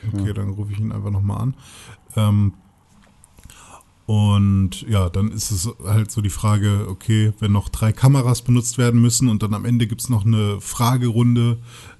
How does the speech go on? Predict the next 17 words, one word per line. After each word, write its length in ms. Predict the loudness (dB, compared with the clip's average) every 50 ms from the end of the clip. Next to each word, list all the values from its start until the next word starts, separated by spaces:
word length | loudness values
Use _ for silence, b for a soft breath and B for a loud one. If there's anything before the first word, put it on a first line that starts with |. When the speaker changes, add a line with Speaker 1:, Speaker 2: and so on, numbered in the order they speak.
| -10 -4
Speaker 1:
ähm, 440 | 0 2 2 4 4 2 2 0 -2 -6 -12
was, 560 | -10 -4 -4 -4 -4 -4 -6 -8 -10 -10 -12 -8
was, 200 | -6 -4 -4 -2 -4 -4
wie 220 | -4 -4 -4 0
macht 240 | 0 0 0 0 -2
man 80 | -4 -4
das 160 | -4 -4 -8
am 60 | -10
besten? 380 | -10 -12 -14 -16 -16 -16 -16 -16 -18 _ _ B B B B B B B B
Und 180 | -4 -4 -2 -2
das 120 | -2 0
sind 200 | 0 0 -2 -2
echt 240 | -4 -6 -6 -6 -8
coole 380 | -4 -2 0 0 0 0 -2 -4
Fragestellungen, 720 | -4 -4 -4 -2 -2 -4 -6 -6 -8 -8 -6 -6 -8 -8
so 240 | -6 -6 -6 -8 -8
die, 480 | -8 -8 -6 -6 -4 -4 -4 -6 -8